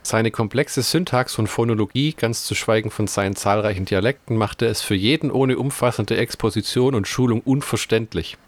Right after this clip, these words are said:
Einer Schätzung zufolge konnte bei Ausbruch des Zweiten Weltkriegs weniger als dreißig Nicht-Navajo die Sprache verstehen. Wow. Anfang zweiundvierzig trafen sich Johnston mit dem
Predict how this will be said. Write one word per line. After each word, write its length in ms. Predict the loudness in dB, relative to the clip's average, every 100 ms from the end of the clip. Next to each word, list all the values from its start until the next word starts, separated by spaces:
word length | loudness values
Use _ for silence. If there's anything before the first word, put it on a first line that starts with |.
| -4
Einer 180 | 0 2
Schätzung 400 | 0 0 -2 0
zufolge 460 | -2 2 2 2
konnte 300 | 0 0 0
bei 120 | 0
Ausbruch 400 | 2 0 0 -2
des 160 | -2 -6
Zweiten 380 | 0 0 2 0
Weltkriegs 560 | 0 0 -2 -2 -8 -16 _
weniger 540 | 2 4 4 2 0 0
als 260 | -2 -4
dreißig 580 | -4 0 2 0 -6 0
Nicht-Navajo 760 | 0 0 -2 0 0 0 -2 0
die 100 | -2
Sprache 460 | 0 0 0 -2
verstehen. 500 | -4 -6 -2 -2 0 -4 -6 _
Wow. 240 | -2 -2 -6 _
Anfang 320 | -2 0 -2
zweiundvierzig 640 | 2 2 2 0 -2 -4 -2
trafen 300 | 0 0 0
sich 180 | -4 0
Johnston 400 | 0 -2 -2 0
mit 200 | 0 2
dem 320 | 0 0 -6